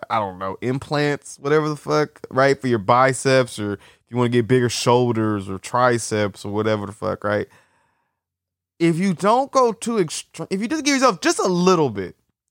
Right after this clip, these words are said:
just a little bit, you look good for the rest of your li-, I mean, who gives a fuck? I mean, but this guy's over here promoting, like,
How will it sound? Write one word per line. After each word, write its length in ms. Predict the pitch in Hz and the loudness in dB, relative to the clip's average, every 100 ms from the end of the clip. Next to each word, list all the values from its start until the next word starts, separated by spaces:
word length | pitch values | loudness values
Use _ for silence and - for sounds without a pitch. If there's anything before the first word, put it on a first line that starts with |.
| _ - | _ -10
just 220 | 294 - | -10 -6
a 40 | |
little 320 | 165 175 175 131 | -2 2 2 0
bit, 260 | 101 87 _ _ _ _ _ _ _ _ _ _ _ _ _ _ _ - | -4 -8 _ _ _ _ _ _ _ _ _ _ _ _ _ _ _ -10
you 120 | 196 | -4
look 160 | 233 | -2
good 260 | 180 233 240 | 2 2 2
for 80 | 220 | 2
the 60 | |
rest 280 | 233 226 226 | 2 2 0
of 60 | 226 | -2
your 180 | 226 220 | 0 0
li-, 80 | - | 2
I 120 | 247 | 2
mean, 260 | 247 254 | 2 0
who 160 | 262 277 | 0 -2
gives 220 | 262 254 | -6 -8
a 60 | 226 | -8
fuck? 480 | 190 202 127 - - _ _ _ _ _ _ _ _ _ _ _ _ _ _ _ _ _ _ _ _ _ _ _ _ _ _ _ _ _ | -6 -4 -6 -10 -20 _ _ _ _ _ _ _ _ _ _ _ _ _ _ _ _ _ _ _ _ _ _ _ _ _ _ _ _ _
I 160 | 208 202 | -8 -2
mean, 260 | 202 180 151 | 0 2 4
but 300 | 151 139 - _ _ _ _ _ _ | 4 4 0 _ _ _ _ _ _
this 280 | 139 180 - | -4 -4 0
guy's 420 | 143 127 117 113 | 2 4 4 2
over 160 | 113 110 | 0 -2
here 160 | 113 | -4
promoting, 520 | 104 113 113 110 107 101 | -4 -4 -2 0 -2 -2
like, 500 | 101 98 95 - | -2 -2 -6 -12